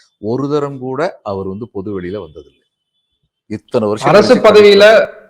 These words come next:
Speaker 2: அரசு பதவியில இருந்து கொண்டு அந்த நாம்ஸுக்கேற்ப அவர் வந்து அதை ரகசியமாக வைத்திருக்க வேண்டும் அப்படின்றது நீங்க சொல்றதை புரிஞ்சுக்க முடியுது. ஆனால் இதுல வந்து இப்போ நிதி அமைச்சகத்தினுடைய துணையோடு தானே இந்த இ டி, அஹ், ஐ டி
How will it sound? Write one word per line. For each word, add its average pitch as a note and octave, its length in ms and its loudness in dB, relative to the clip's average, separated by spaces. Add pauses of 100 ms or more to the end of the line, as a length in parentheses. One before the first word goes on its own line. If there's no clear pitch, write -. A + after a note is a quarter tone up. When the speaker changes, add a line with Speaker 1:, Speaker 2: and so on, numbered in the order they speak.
(300)
Speaker 2:
அரசு F#3 320 -8
பதவியில F#3+ 360 -4
இருந்து F#3+ 380 -6
கொண்டு F#3 360 -4
அந்த F#3 160 -6
நாம்ஸுக்கேற்ப F#3+ 840 -6 (100)
அவர் F3+ 280 -2
வந்து D#3 300 -6
அதை D#3 160 -4
ரகசியமாக F#3 640 -4
வைத்திருக்க E3+ 440 -8
வேண்டும் D#3+ 300 -6
அப்படின்றது D#3+ 680 -6
நீங்க C#3 160 -10
சொல்றதை D#3+ 320 -10
புரிஞ்சுக்க D#3 360 -12
முடியுது. B2+ 360 -12 (800)
ஆனால் G3 300 -4
இதுல F#3+ 280 -2
வந்து F#3 240 -4 (360)
இப்போ - 200 -14 (580)
நிதி E3 360 -6
அமைச்சகத்தினுடைய G3+ 1000 -6
துணையோடு G#3 460 -2
தானே G#3 240 -2
இந்த E3+ 200 -6 (480)
இ F3 180 -8
டி, F#3 160 -4 (340)
அஹ், C3+ 440 -12
ஐ D#3+ 300 -10
டி F3 160 -10